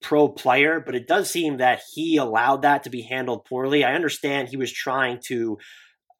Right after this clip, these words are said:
inflict more of his agency on the situation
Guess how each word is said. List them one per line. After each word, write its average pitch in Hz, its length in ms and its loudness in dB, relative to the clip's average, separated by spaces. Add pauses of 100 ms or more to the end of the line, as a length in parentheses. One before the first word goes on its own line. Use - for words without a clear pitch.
(640)
inflict 156 640 2
more 139 360 4
of 156 80 4
his 147 140 0
agency 139 480 0
on 147 120 2
the 151 60 0
situation 151 680 0